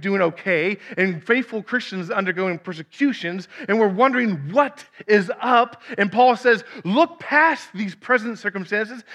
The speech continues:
and see the glorious that awaits, that he will bring the ultimate perfect judgment upon the whole world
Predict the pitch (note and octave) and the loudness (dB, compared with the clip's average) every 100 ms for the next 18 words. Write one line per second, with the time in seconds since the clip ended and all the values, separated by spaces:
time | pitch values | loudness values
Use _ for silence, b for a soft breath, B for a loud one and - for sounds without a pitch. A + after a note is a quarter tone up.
0 | B3 A3 G#3+ - C#4+ D#4+ D#4 G#3 F#3+ B3+ | -4 -2 -2 -4 -2 0 0 0 0 2
1 | C#4 C4 B3+ A#3+ G3+ D#3+ A3 F3+ - - | 2 2 0 2 2 2 0 0 -6 -20
2 | - B B B G3+ G#3 D#3+ A#3 C4+ F#3 | -20 B B B 4 4 2 0 0 -2
3 | D#3+ C#4 C#4+ A3+ D#3 A3+ A#3+ G#3 E3+ B | 0 4 4 2 0 0 2 -2 -6 B
4 | A3+ F#3 A3 A3+ A#3 A#3 A#3 - A#3 B3 | -8 -2 0 0 0 -4 -4 -4 -2 -2
5 | B3 E3 C#3 A3+ F#3+ A3 F#3+ B B - | -4 -12 -2 -2 0 -6 -8 B B -4
6 | E3 - A#3 A#3+ A#3 A3 E3+ F#3+ E3+ C#3 | -4 -2 2 4 4 2 0 0 -2 -2
7 | F#3+ E3+ A2 | -4 -2 -6